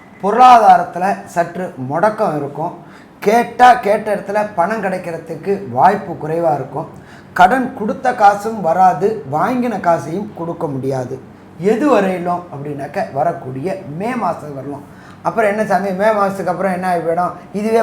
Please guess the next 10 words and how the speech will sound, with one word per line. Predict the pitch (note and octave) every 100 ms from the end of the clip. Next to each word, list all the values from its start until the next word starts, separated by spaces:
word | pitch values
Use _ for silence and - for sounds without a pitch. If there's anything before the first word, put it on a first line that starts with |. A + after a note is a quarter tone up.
| -
பழகிடும்ன்றீங்களா? | F#3 A3 G#3+ G3+ F3+ F3 F3+ D3+
அதெல்லாம் | F3+ G#3+ G#3+ F#3
கிடையாது. | F3 E3 D3 C3+ - - - C3+
தனக்காரகனான | F3 A#3+ C#4 - A#3+ A#3 A3 G#3 G3+ G3 D3 D3+
குரு | A#3 A#3+
பகவான் | A3 F#3+ G3+ B3 -
பன்னெண்டாம் | E3 A3 C4+ C4 B3+ A#3+ G#3+
இடத்துல | G3 G3 F3+ D#3+ E3
இருந்துகிட்டு | G#3+ G3 E3 D#3 D4+ - - - - B3
உங்களுடைய | D4+ C#4+ G#3 F3 F3+